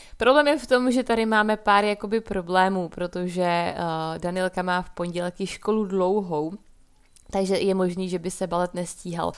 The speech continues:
Takže tady ještě řešíme, jak by se to dalo vyřešit, kdy by vlastně mohla na ten balet chodit, protože reálně má jenom středy a pátky krátký ve škole. Jinak se vrací až v šestnáct třicet ze školy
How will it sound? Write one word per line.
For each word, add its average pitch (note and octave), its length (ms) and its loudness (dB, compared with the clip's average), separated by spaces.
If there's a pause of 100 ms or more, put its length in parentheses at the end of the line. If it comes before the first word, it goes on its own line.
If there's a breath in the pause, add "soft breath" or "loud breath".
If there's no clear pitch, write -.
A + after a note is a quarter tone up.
(120)
Takže B3 240 4
tady A#3 140 4
ještě B3 260 2
řešíme, G#3+ 720 2
jak G#3+ 280 0
by G#3 120 0
se - 120 -6
to A3 120 0
dalo G3+ 240 0
vyřešit, G#3+ 560 0
kdy F#3+ 580 0
by F#3 160 -4
vlastně F#3+ 480 -4
mohla F#3 280 -2
na F3+ 100 -4
ten F3+ 220 -8
balet F3+ 260 -4
chodit, E3 480 -8
protože E3+ 540 -6
reálně F3 500 -4
má E3+ 220 -4
jenom F3 280 -6
středy - 400 -10
a F3+ 100 -6
pátky E3 420 -6
krátký E3+ 500 -6
ve E3 120 -6
škole. E3+ 420 -2
Jinak F#3+ 260 0
se G3+ 140 -2
vrací F3+ 500 -2
až F3 300 -4
v - 100 -18
šestnáct F3 680 -4
třicet F#3 440 -6
ze F3 120 -4
školy F3+ 420 -4